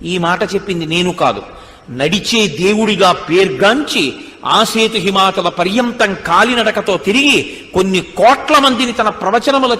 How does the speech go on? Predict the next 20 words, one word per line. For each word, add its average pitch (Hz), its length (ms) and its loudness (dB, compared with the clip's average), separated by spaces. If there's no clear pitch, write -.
చేత, 202 140 -2
అనుగ్రహ 202 480 0
భాషణముల 220 680 0
చేత 156 300 0
ఉద్ధరించిన 190 640 2
మహాపురుషుడు 220 720 2
పరమాచార్య 208 680 4
స్వామి 190 380 -2
చేసిన 160 220 -4
హెచ్చరిక. 139 460 -10
కాబట్టి 214 720 -2
చాలా 247 300 2
జాగ్రత్తగా 240 600 0
ఉండాలి 220 280 0
బోధ 175 300 0
విషయంలో. 196 560 0
ఏది 196 400 0
పడితే 277 380 0
అది 247 140 2
బోధిస్తే 202 880 2